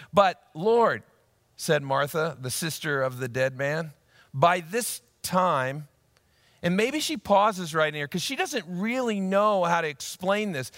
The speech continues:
'cause she's talking about her brother. But she goes on and she says, "By this time, there's a bad odor for he's been there four days." And then Jesus said, "Did I not tell you that if you believe,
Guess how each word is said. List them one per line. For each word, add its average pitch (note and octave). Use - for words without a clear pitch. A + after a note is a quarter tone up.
'cause F#3+
she's G3+
talking C4
about F3
her D#3+
brother. E3+
But F#3+
she A3+
goes A3
on A3
and G3+
she G3+
says, F#3
"By G#3
this A3+
time, A3+
there's G3+
a G3+
bad G#3+
odor A3+
for F#3
he's E3+
been A3
there F3
four G#3+
days." E3
And D3
then F3
Jesus F#3
said, B2
"Did E3+
I A#3
not G#3
tell E3
you B2
that C3
if E3
you G#3+
believe, D3+